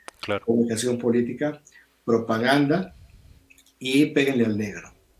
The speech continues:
Speaker 1: <laughs> ¿Qué opinas de que sea, pues, prácticamente el único vocero del gobierno y de que también creo que la metacomunicación juega mucho, de que está siempre parado y siempre atrás del, de la persona que habla, ¿no? ¿Qué,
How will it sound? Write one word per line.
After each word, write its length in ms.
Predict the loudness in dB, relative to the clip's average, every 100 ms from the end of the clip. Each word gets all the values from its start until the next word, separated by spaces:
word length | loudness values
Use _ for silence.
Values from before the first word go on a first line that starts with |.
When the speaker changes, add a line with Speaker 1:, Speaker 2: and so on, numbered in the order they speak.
| _ _
Speaker 1:
<laughs> 1120 | -6 -6 -6 -8 -8 -18 _ _ -12 -8 -6 0
¿Qué 100 | 2
opinas 460 | 2 4 6 6
de 120 | 4
que 120 | -2 -4
sea, 600 | 4 8 10 10 8 0 -18 -18 -14
pues, 140 | -14 -4
prácticamente 680 | -2 0 0 0 -6 0
el 160 | 0 0
único 480 | -6 -8 -10 -6 -8
vocero 720 | -8 -8 -2 -2 -2 -6 -12 -20 -20 -20 _
del 140 | -8 -6
gobierno 600 | -2 6 8 6 2 -2
y 80 | 0
de 140 | 0
que 100 | 2
también 480 | 2 6 6 6 2 -10 -14 -12
creo 140 | -2
que 80 | 4
la 380 | 8 8 8 2
metacomunicación 1080 | -2 -4 -4 -4 -10 -8 -6 -4 -2 -6 -6
juega 400 | 4 6 6 2
mucho, 520 | -2 -6 -2 -2 -2
de 120 | -4
que 100 | -6
está 460 | -8 8 8 8 4 -14 -18 -20 -20
siempre 420 | -10 4 4 6 10
parado 440 | 12 12 12 10
y 60 | 4
siempre 360 | -4 -2 2
atrás 640 | 2 4 2 2 -4 -10 -6
del, 260 | -6 -6 -8
de 160 | -6 -2
la 120 | -2
persona 360 | -2 -2 -2 4
que 120 | 6
habla, 280 | 6 2 -4
¿no? 220 | -8 -8
¿Qué, 140 | -10